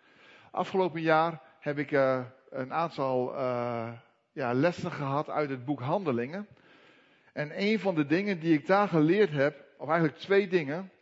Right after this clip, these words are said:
is: als Gods geest werkt, kun je er geen pijl op trekken.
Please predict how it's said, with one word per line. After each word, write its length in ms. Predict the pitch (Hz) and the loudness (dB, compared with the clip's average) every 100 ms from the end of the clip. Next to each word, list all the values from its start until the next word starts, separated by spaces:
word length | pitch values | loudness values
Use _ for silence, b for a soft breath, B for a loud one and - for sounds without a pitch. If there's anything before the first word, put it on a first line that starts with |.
| - | -4
is: 400 | 151 180 - - - b b b b | -2 0 0 -2 -6 b b b b
als 240 | 160 160 | 0 0
Gods 260 | - 180 - | -2 -6 -2
geest 400 | 185 208 - 131 | 2 2 2 2
werkt, 420 | 175 190 - - _ _ _ _ _ b b b _ | 4 4 -2 -20 _ _ _ _ _ b b b _
kun 120 | 156 | -6
je 60 | 147 | -6
er 60 | |
geen 160 | 131 110 | -6 -2
pijl 220 | 170 170 | 2 2
op 120 | 135 | 0
trekken. 360 | 110 104 90 | -4 -12 -14